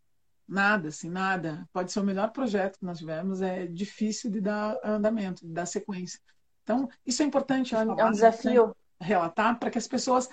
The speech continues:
Speaker 1: acompanhem também. Porque eu sei que não é de uma forma muito simples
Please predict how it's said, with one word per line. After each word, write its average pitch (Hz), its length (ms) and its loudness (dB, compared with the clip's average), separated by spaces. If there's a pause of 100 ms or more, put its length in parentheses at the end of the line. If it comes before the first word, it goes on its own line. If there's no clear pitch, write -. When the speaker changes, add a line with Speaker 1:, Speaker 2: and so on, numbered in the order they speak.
(260)
Speaker 1:
acompanhem 262 680 4
também. 160 320 -6
Porque - 400 -14
eu 311 60 4
sei 294 240 2
que - 80 0
não 247 200 4
é 226 220 0
de 185 100 -4
uma 208 140 2
forma 190 300 -2
muito 190 240 -2
simples 233 640 0